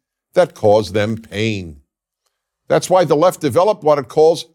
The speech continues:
trigger warnings. A trigger warning,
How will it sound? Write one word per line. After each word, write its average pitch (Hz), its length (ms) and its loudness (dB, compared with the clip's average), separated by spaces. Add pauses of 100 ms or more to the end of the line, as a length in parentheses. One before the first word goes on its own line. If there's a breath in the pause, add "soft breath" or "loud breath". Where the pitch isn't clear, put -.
(100)
trigger 208 680 0
warnings. 120 760 0 (260)
A 82 160 -4
trigger 147 420 0
warning, 127 640 -2